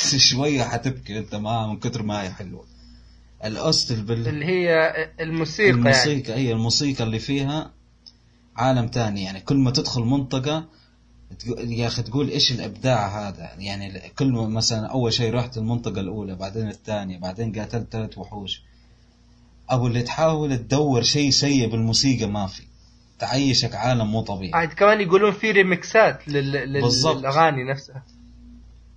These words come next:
Speaker 1: إيه بالضبط. يعني أنا أقول لك مثلًا أنت رحت المنطقة هذه فيها موسيقى معينة،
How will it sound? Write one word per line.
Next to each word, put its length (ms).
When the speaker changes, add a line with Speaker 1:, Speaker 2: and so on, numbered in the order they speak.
Speaker 1:
إيه 240
بالضبط. 400
يعني 220
أنا 200
أقول 260
لك 180
مثلًا 500
أنت 220
رحت 280
المنطقة 520
هذه 360
فيها 400
موسيقى 480
معينة، 440